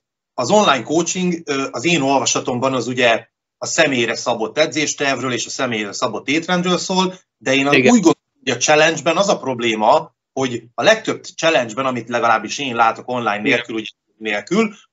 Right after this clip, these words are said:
Speaker 1: ö, minimum száz emberek szoktak jelentkezni.
Speaker 2: Á,
Speaker 1: Na
Speaker 2: hallod, hallod, én ezt most nagyon, <laughs> én ezt most nagyon körbeírtam akkor, de ha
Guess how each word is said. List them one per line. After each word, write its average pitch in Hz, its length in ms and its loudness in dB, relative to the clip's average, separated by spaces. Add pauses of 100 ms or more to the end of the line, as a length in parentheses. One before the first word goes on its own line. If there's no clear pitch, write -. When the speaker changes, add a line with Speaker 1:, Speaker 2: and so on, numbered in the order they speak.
(220)
Speaker 1:
ö, 147 220 0
minimum 160 500 4
száz 147 400 2
emberek 127 400 0
szoktak 143 420 -6
jelentkezni. 185 540 2
Speaker 2:
Á, 226 40 -8
Speaker 1:
Na - 60 -6
Speaker 2:
hallod, 196 300 0
hallod, 196 240 4
én 202 180 4
ezt - 140 0
most - 160 -4
nagyon, 143 360 4 (200)
<laughs> - 220 -10
én 220 140 4
ezt - 160 -2
most 208 140 2
nagyon 196 260 4
körbeírtam 135 680 2
akkor, 143 420 0 (260)
de 156 120 4
ha 151 320 4